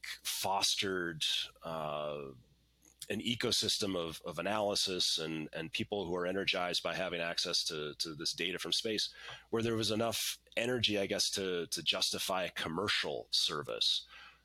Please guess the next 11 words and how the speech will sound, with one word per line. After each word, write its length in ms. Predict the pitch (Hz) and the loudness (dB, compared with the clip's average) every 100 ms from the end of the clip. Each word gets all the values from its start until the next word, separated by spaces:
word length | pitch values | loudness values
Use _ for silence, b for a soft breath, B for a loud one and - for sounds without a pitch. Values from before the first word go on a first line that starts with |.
| B | B
Um, 480 | 90 87 85 82 82 - | -4 0 0 -2 -4 -4
and 180 | 90 87 | -2 0
then 380 | 87 87 87 78 | 0 0 -2 0
you 100 | 82 | 2
saw 360 | - 95 85 | 2 2 0
in 80 | 80 | 0
the 100 | 80 | -2
nineteen 380 | 92 92 - 90 | -2 -2 -2 0
nineties 460 | 98 98 92 85 | 2 2 0 0
that 200 | 87 78 78 | 0 -2 -4
really 280 | 87 85 | -2 -4